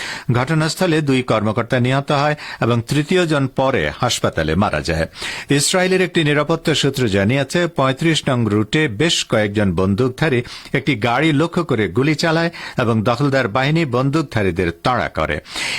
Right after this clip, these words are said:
ইসরায়েলি মিডিয়ার তথ্য মতে, বন্দুকধারীরা পুলিশের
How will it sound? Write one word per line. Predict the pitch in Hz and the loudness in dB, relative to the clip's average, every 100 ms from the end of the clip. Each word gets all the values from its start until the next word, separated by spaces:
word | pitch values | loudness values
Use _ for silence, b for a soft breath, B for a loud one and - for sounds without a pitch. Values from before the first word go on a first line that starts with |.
| - | -2
ইসরায়েলি | 127 170 160 156 | 0 0 0 0
মিডিয়ার | 123 123 123 | 0 0 -2
তথ্য | 117 135 127 165 | 0 -2 0 0
মতে, | 160 - 101 139 | 0 0 -2 0
বন্দুকধারীরা | 127 123 139 156 156 156 131 110 | 0 0 0 0 0 0 0 0
পুলিশের | 107 123 139 | 0 0 0